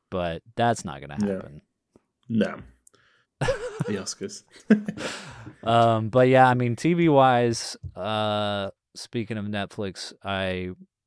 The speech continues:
Speaker 1: watched all of that nineties show.
Speaker 2: Oh, yeah?
Speaker 1: Yeah, which is, I mean,
Speaker 2: You
Speaker 1: it's
Speaker 2: watched
Speaker 1: shorter seasons. I mean, it's like,
Speaker 2: Yeah.
Speaker 1: T V is not the same as it used to be. It's like
Speaker 2: No.
Speaker 1: all the, uh, like, there's eight seasons of that seventies show, and they're all, like, twenty-something episodes,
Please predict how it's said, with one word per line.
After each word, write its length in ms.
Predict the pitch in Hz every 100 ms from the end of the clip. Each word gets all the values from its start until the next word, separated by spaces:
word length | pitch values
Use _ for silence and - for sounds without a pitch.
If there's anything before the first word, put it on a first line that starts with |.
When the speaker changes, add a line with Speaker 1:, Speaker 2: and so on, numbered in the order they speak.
| _
Speaker 1:
watched 400 | 101 95 95 -
all 220 | 92 101
of 100 | 104 92
that 160 | 80
nineties 360 | 92 95 90 87
show. 340 | - 76 76 _ _ _ _ _ _ _ _ _ - -
Speaker 2:
Oh, 140 | 110
yeah? 240 | 98 95 113
Speaker 1:
Yeah, 240 | 92 85 -
which 240 | 113 107 117
is, 120 | 117 -
I 40 |
mean, 140 | 120 120
Speaker 2:
You 60 |
Speaker 1:
it's 80 | 220
Speaker 2:
watched 140 | 156 139
Speaker 1:
shorter 320 | 143 143 131
seasons. 560 | - 113 110 101 98
I 60 | 104
mean, 180 | 104 104
it's 140 | 98
like, 240 | 117 107 - _ _
Speaker 2:
Yeah. 240 | - 98 92 -
Speaker 1:
T 160 | 214
V 160 | 190 165
is 140 | 127
not 360 | 123 117 107 92
the 80 | 90
same 300 | 107 87 78
as 100 | 76
it 100 | 64
used 240 | 76 -
to 60 | -
be. 260 | 65 - _ -
It's 220 | 110 98
like 300 | 101 90 -
Speaker 2:
No. 160 | - - 117 110 -
Speaker 1:
all 360 | 123 139 147
the, 180 | 135 127
uh, 100 | 113 104 -
like, 200 | 120 110
there's 200 | 117 110 -
eight 280 | 139 156 -
seasons 500 | 127 123 110 104 92
of 100 | 92
that 220 | 95 80
seventies 420 | 107 95 92 85
show, 280 | - 90 90
and 180 | 90 101
they're 140 | 101
all, 220 | 101 110
like, 220 | 113 95 -
twenty-something 840 | - 104 95 95 - 90 87 87
episodes, 680 | 80 82 78 65 62 -